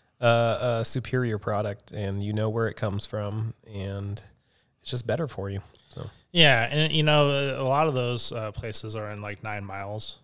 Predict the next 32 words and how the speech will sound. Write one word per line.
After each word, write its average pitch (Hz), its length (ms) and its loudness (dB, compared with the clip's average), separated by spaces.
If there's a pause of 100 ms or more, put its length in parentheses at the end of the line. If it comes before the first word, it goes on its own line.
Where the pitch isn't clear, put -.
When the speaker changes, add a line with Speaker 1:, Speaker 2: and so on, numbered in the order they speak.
(100)
Speaker 2:
of 110 100 -12
the 110 100 -8
restaurant. 107 680 -4 (100)
Speaker 1:
Yeah. 110 220 -2
Speaker 2:
Uh, 107 40 -6
they're 110 180 -4
out 107 160 -4
in 107 100 -8
the, 104 220 -8 (520)
uh, 107 160 -2
farmland, 101 680 -2
uh, 104 400 -6
far-, 110 480 -4
farmland 120 680 4
of, 107 360 -4
uh, 104 320 -2
Canby 101 640 -6
and, 98 320 -10 (240)
um, 101 480 -8
Molalla, 98 800 -4
Silverton, 101 1120 -6 (200)
um, 98 520 -12 (280)
geez, 127 80 -2
Speaker 1:
Molino 113 460 4
Speaker 2:
uh, - 40 2
Speaker 1:
Microgreens. 170 880 0
Speaker 2:
Mi-, 117 100 2
Speaker 1:
Shout 117 260 6
out 113 120 6
to 127 60 -2
Speaker 2:
Mi-, 123 60 0
Speaker 1:
them. 120 300 4